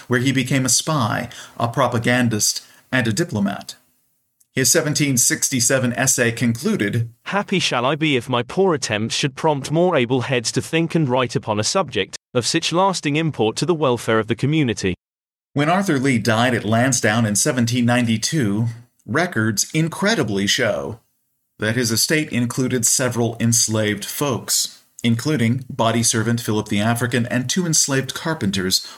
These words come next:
Speaker 1: Osman and Edmund, bought from Ludwell Lee in June of seventeen ninety-two. His last will and testament did not free these men, but rather gave them to his brother Richard Henry.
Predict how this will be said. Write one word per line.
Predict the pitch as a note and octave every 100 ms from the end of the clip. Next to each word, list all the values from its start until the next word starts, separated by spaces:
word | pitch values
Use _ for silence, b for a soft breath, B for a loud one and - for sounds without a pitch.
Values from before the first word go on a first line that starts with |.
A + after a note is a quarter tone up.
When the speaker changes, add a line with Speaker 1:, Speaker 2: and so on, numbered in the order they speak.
| B
Speaker 1:
Osman | C3+ C3+ - A#2 A2 G2
and | G#2+ -
Edmund, | C#3 B2+ G#2+ G2+ G2 - B B -
bought | G2 A2+ G2
from | - A2+
Ludwell | G#2 G2+ G2+ G2+
Lee | G2 A2+ G#2 -
in | G#2+ G2+
June | G2 D#3 B2+ F2
of | D#2 F#2
seventeen | - G2 F#2+ F#2+ G2
ninety-two. | G2 F#2 F2+ - F#2 - _ _ _ _ _ _ _ _ _ _ _ _ -
His | B2
last | C3+ C#3+ D3
will | C3+ C#3
and | B2
testament | B2 - C3 G2
did | C3
not | B2 C3 C3
free | - F3
these | F#3 A#2 G#2+
men, | A2+ A2+ A#2+
but | B2
rather | A#2+ C3 B2
gave | G2 B2 D#3 D#3 B2
them | A2+ A2 A#2+
to | B2 B2+
his | B2+ A2
brother | G#2 A#2 A#2
Richard | A#2 A#2 G#2+
Henry. | C3 G#2+ -